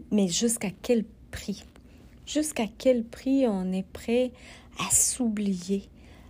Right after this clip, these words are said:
à rester dans l'attente, à que l'autre change, à qu'on change ? Jusqu'à quel point on a peur de vraiment se regarder à l'intérieur de soi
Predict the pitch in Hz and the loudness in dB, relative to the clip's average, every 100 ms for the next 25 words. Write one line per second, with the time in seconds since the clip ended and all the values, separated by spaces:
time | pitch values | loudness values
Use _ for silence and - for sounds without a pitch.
0 | - - - 202 196 202 - - 240 226 | -20 -18 -2 -2 0 0 0 0 0 2
1 | 208 190 - 214 214 202 190 - 185 - | 0 -4 -4 -6 -4 -6 -8 -12 -18 -18
2 | - 196 208 196 202 196 - 190 - 233 | -10 -6 0 2 2 -2 -6 -4 -2 0
3 | 226 202 175 170 - - - 196 - 196 | -2 -4 -6 -10 -14 -18 -10 -10 -6 -6
4 | 185 - - 269 262 208 180 175 175 170 | -4 -4 0 0 0 -2 -4 -6 -6 -8
5 | - - - - - - 339 - 247 208 | -14 -18 -18 -18 -8 0 0 2 0 0
6 | 196 180 - 247 254 180 170 160 - 220 | -2 -4 0 0 2 0 -2 -4 -4 -2
7 | 226 226 190 170 165 185 180 202 214 - | 0 0 -4 -6 -4 -6 -4 -4 -4 -2
8 | 190 - 208 226 214 190 175 214 208 175 | -4 -2 -2 -2 -2 -4 -2 0 0 0
9 | 175 170 180 175 175 170 - 165 - - | -2 -4 -6 -4 -6 -6 -8 -8 -6 -8
10 | - - 196 | -8 -6 -6